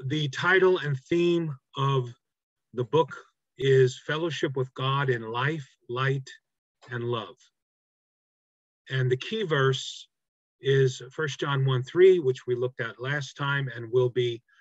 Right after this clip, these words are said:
referring back to First John one three, is that truly our fellowship with the Father is with the Father and with his Son, Jesus Christ. The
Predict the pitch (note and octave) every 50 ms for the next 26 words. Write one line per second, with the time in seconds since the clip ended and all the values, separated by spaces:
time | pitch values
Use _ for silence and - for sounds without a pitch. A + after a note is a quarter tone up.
0 | _ _ - A#2+ - - D3+ D3 C#3+ C#3 B2+ A#2+ - C3 C3+ E3+ G#3 A#3 - -
1 | - D3 C3 - D3 C3 C3 - - C3+ A#2+ A#2 A#2 A2+ A2+ A2 A2 - - A#2+
2 | A#2 A#2+ B2 A#2+ B2 - _ _ _ _ _ - - - - - - _ _ _
3 | - B2+ C3 B2+ B2+ B2+ B2+ - - B2 B2 B2 - - - F3+ F#3+ F#3+ F#3+ F#3
4 | E3 C#3 C3 C3 - - D3+ D3 D3 D#3 C#3+ C3 - D3+ C#3 C3+ - C3+ B2+ -
5 | C3 C3 - - B2+ B2 B2 B2 A#2+ B2 A#2+ A#2+ A#2 - _ _ _ _ _ _
6 | _ - A#2+ A2+ A#2 A#2+ D#3+ - - E3+ C3+ - - B2 A#2 A2+ A2 A#2 G#2+ G#2+
7 | - A#2 A#2 A#2 A#2 B2 B2+ C3 - B2+ A#2 - - - A#2 A2+ A2+ A2 - A#2
8 | A#2 A2 G2+ A2 G2+ - - - G#2 G2 F#2+ - - - - _ _ _ _ _
9 | _ _ _ _ _ _ _ - _ _ _ _ _ _ - C3 C3+ C#3 C#3 C3